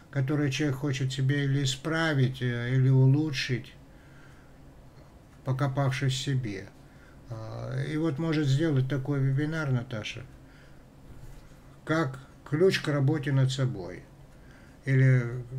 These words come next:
как улучшить свои качества, или ка-, ну, как ты считаешь, как лучше? Ну, давайте советы, друзья. Это же, так сказать, урок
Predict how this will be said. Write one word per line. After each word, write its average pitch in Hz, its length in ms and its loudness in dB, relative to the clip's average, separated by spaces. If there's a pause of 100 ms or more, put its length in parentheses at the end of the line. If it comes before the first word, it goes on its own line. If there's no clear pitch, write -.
(760)
как 151 300 0
улучшить 147 480 2
свои 139 420 0
качества, 107 720 -6
или 127 320 2
ка-, 139 260 -2
ну, 156 160 -4
как 131 240 -2
ты 117 100 -4
считаешь, 107 500 -8
как 131 220 0
лучше? 110 340 -6
Ну, 151 300 -4
давайте 139 480 -2
советы, 110 480 -2
друзья. 107 420 -8
Это 131 260 -4
же, 131 160 0
так 131 220 -2
сказать, 131 400 2
урок 135 300 2